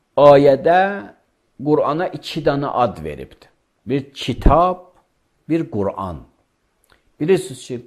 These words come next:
Qur'anın müxtəlif adları var. Qur'an özü bu adları təqdim edib bizə. Nurdur, kitabdır, Qur'andır, zikridir, təzkirədir.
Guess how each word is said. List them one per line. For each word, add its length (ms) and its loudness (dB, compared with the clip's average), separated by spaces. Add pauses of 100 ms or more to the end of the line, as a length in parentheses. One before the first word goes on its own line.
Qur'anın 600 -4
müxtəlif 480 -8
adları 580 -4
var. 200 -6 (640)
Qur'an 260 -4
özü 420 -6 (1160)
bu 180 -2
adları 580 -4
təqdim 400 -6
edib 320 -14
bizə. 240 -18
Nurdur, 600 -4 (2500)
kitabdır, 1000 -2
Qur'andır, 680 -2
zikridir, 920 -6
təzkirədir. 1000 -10